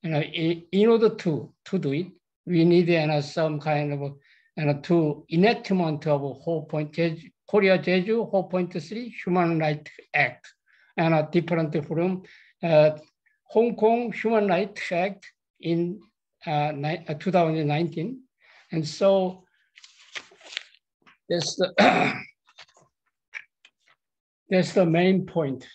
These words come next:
And so, uh, uh, to the, uh, the, we just, uh, uh, ex-, uh,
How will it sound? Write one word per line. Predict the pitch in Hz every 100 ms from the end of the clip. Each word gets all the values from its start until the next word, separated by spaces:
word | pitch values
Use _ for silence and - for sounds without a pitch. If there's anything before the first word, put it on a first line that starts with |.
| -
And | 156 151 139
so, | - 156 147 139 - _ _ _ _
uh, | 156 147 147 - _ -
uh, | 143
to | 143 175
the, | 165
uh, | 160 156 156
the, | 156 151 156 156
we | 170 202 180
just, | 180 180 180
uh, |
uh, | 165 160 160 165 151 139 147 -
ex-, | 180 - - - _ _ 160
uh, | 151 139 135 131